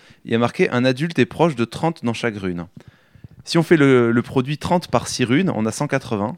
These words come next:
je crois, hein, je dis pas de bêtises. Voilà. Au, au début, les bugs commencent avec cent cinquante.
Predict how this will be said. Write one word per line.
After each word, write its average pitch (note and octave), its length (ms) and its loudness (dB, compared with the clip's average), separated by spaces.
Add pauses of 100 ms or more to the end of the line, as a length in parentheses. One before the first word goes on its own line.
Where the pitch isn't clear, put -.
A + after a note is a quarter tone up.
(140)
je G2 80 -12
crois, D#3+ 220 -6
hein, C#3+ 40 -2
je A#2 60 -6
dis - 60 -20
pas - 100 -8
de F2+ 60 -12
bêtises. D#3+ 340 -8 (880)
Voilà. A2 380 0
Au, A#2 80 2
au A2+ 180 4
début, B2 220 2
les C#3+ 80 6
bugs C3+ 100 6
commencent C3 300 -2
avec G2+ 120 0
cent C#3 140 -4
cinquante. G2 460 -6